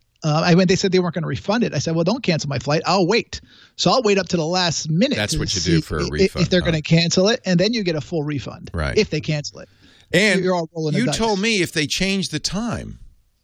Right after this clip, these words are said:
Speaker 1: Yes, if you, if they're, it, it depends on the airline, but usually if they delay the flight more than an hour or two,
Speaker 2: You can
Speaker 1: you
Speaker 2: get a
Speaker 1: can call them
Speaker 2: refund.
Speaker 1: up, say, "Listen, listen, I was gonna
Speaker 2: This
Speaker 1: miss
Speaker 2: doesn't
Speaker 1: my
Speaker 2: work for
Speaker 1: meeting
Speaker 2: me.
Speaker 1: or whatever," and they'll refund you. And I've had that,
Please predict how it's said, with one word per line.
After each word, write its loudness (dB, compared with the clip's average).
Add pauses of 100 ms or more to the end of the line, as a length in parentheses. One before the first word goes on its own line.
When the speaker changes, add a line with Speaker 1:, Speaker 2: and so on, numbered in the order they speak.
(140)
Speaker 1:
Yes, 2
if -2
you, 4
if 4
they're, -2 (500)
it, -12
it -14 (100)
depends 4
on 4
the 2
airline, 0
but -10
usually 0
if -4
they 0
delay 2
the 0
flight -2
more 0
than 4
an 2
hour 0
or 0
two, -2 (220)
Speaker 2:
You -6
can -6
Speaker 1:
you 6
Speaker 2:
get 4
a 2
Speaker 1:
can 4
call 2
them 4
Speaker 2:
refund. 4
Speaker 1:
up, -14
say, 0
"Listen, -2
listen, -6
I -2
was -4
gonna -2
Speaker 2:
This -2
Speaker 1:
miss 0
Speaker 2:
doesn't -6
Speaker 1:
my -4
Speaker 2:
work 0
for 0
Speaker 1:
meeting 2
Speaker 2:
me. -12
Speaker 1:
or 2
whatever," 0
and 0
they'll 2
refund -2
you. -8 (120)
And 0
I've 2
had 2
that, -2